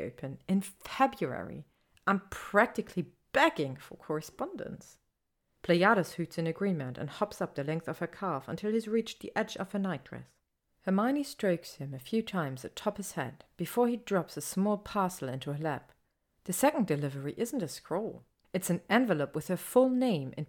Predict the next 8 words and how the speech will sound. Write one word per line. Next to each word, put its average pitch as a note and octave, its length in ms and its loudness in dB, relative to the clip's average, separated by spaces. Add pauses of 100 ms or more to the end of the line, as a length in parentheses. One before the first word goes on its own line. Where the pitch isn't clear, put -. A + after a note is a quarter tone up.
perfect A#3 720 0
calligraphy C3+ 760 -2
on C#3+ 160 -6
the D#3 60 -4
front. - 480 -6 (460)
Hermione's G3+ 380 4
brown F#3+ 420 2
eyes D3+ 420 -2